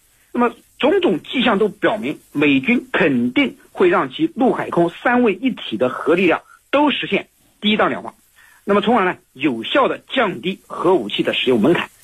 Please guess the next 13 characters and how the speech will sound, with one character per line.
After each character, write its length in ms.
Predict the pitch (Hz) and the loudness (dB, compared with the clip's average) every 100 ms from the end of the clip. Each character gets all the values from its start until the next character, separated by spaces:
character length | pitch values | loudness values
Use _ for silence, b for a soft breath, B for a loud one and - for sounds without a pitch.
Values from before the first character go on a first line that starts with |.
| - - | -14 -4
提 200 | - 196 | 0 2
高 260 | 208 208 _ - | 0 0 _ -4
美 280 | 151 127 | -2 -2
国 160 | 98 131 | -2 -2
的 160 | 156 - _ | -2 -4 _
核 380 | - 127 139 156 | -8 -4 0 0
威 220 | - 208 | 2 0
慑 180 | 196 135 | 2 -2
实 140 | - 110 | -2 -8
力。 140 | - - _ _ _ | -10 -14 _ _ _
呃， 180 | 98 98 | -4 0
是 100 | 117 | 0
您。 140 | 90 | -2